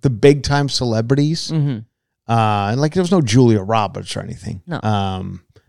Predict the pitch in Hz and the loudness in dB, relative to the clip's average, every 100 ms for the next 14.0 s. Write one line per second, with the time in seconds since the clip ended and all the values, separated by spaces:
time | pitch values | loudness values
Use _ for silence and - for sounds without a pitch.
0 | _ _ - - 107 98 104 - 135 113 | _ _ -6 0 0 0 -4 -4 0 0
1 | 107 123 110 - 143 104 - - 104 104 | 2 0 -2 -2 -2 -4 -8 -10 -10 -8
2 | 107 98 113 101 98 - 113 95 147 127 | -8 -6 -4 -4 -6 -4 -4 -4 -6 -6
3 | 123 190 202 - 190 190 185 233 180 110 | -4 -2 -4 -4 -4 0 0 0 -2 -6
4 | 110 104 101 117 _ _ - 226 - 254 | -6 -8 -10 -16 _ _ -4 -4 2 0
5 | - - 262 214 - - 294 269 196 226 | 2 4 6 4 2 -4 -2 0 2 0
6 | 226 254 190 156 139 202 175 190 - 139 | 2 2 2 2 2 0 2 2 0 0
7 | 127 107 104 101 113 - - 240 240 262 | 2 2 0 -2 -4 0 6 6 6 4
8 | - - 247 214 131 165 214 226 175 - | 0 2 4 4 4 -2 0 2 0 -2
9 | _ _ - 220 - 202 233 180 120 139 | _ _ -10 -6 2 2 2 0 2 0
10 | 117 - - 156 - 190 196 - 196 190 | 0 -2 0 0 2 0 0 2 2 4
11 | 143 123 - 120 113 107 104 - 113 - | 2 0 -2 -2 -2 -4 -4 -4 -4 -2
12 | 110 107 101 110 123 123 104 - 117 - | -2 -2 -2 0 2 2 0 -4 -4 -2
13 | 107 104 107 110 98 104 151 143 113 | -4 -2 0 0 0 -2 0 0 -2